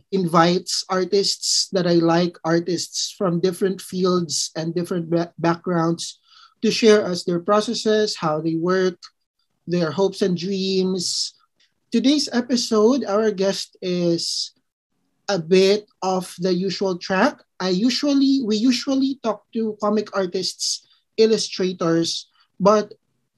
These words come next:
today's guest is someone who, in my opinion, does projects instead of just one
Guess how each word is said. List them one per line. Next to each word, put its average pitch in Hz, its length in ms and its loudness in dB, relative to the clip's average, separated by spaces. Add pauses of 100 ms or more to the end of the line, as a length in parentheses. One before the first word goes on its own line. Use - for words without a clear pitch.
today's 247 380 2
guest 185 420 0
is - 220 -6
someone 190 720 -2
who, 170 640 2 (500)
in 214 200 2
my 226 260 4
opinion, 185 720 -2
does 160 480 -2 (160)
projects - 920 -4 (260)
instead 202 360 2
of 180 120 0
just 170 340 -2
one 196 300 2